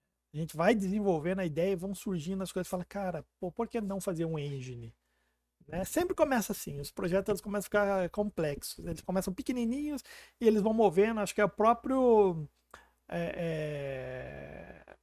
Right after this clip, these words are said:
é... Unreal, não, Unreal não, qual que é o outro ali? Unity. Acho que o próprio Unity, ele começou assim,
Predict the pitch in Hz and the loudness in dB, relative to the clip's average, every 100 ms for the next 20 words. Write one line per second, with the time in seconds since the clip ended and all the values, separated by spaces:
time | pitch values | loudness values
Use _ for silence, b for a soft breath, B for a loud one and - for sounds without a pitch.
0 | _ - 202 202 165 180 240 262 196 208 | _ -10 -2 0 4 6 6 4 2 0
1 | 233 220 196 196 233 269 220 196 185 233 | -2 -4 -4 -2 0 -2 -2 -2 0 -2
2 | 208 202 165 180 202 175 165 214 240 - | 0 0 0 0 -2 -4 -4 -2 -4 0
3 | 185 233 269 202 - - - _ b b | 4 4 2 0 -4 -16 -18 _ b b
4 | b b _ _ - - 175 233 294 269 | b b _ _ -8 -6 0 0 2 4
5 | 208 233 269 196 - - - 170 170 180 | 4 4 2 0 -4 -10 -2 -2 -2 -2
6 | 196 185 175 - 185 - - 147 | 0 2 2 2 2 0 -4 -8